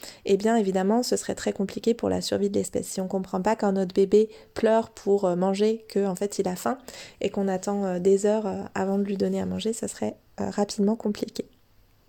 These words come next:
Donc cette préoccupation maternelle fait que la mère est complètement tournée vers son enfant.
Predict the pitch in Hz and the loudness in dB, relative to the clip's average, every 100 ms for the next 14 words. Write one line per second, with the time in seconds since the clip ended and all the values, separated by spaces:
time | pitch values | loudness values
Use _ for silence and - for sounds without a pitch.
0 | _ _ _ - - - - - - 226 | _ _ _ -16 -12 -10 -10 -12 0 4
1 | 247 359 - 330 262 254 226 226 294 220 | 4 2 4 4 4 4 4 2 0 0
2 | 214 214 262 311 262 262 226 202 196 190 | 2 2 2 0 0 2 2 2 2 2
3 | 202 285 226 - 220 214 208 196 - 202 | 2 2 2 0 0 0 0 -2 0 0
4 | 196 196 180 185 180 180 240 - | 2 0 -2 -4 -4 -4 -8 -8